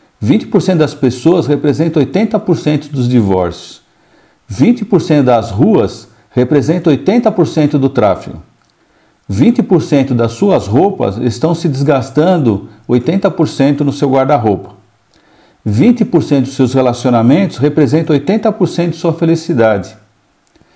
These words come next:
Então, uma das coisas interessantes sobre esse assunto é justamente isso. Você, por exemplo, os canais, as mídias sociais que vocês têm. Será que vocês precisam ter mil, cinco mil, dez mil seguidores?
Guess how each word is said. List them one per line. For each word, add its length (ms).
Então, 140
uma 80
das 160
coisas 220
interessantes 480
sobre 180
esse 140
assunto 500
é 180
justamente 560
isso. 400
Você, 520
por 100
exemplo, 340
os 100
canais, 460
as 100
mídias 320
sociais 560
que 100
vocês 400
têm. 340
Será 220
que 80
vocês 240
precisam 260
ter 140
mil, 360
cinco 360
mil, 360
dez 300
mil 320
seguidores? 800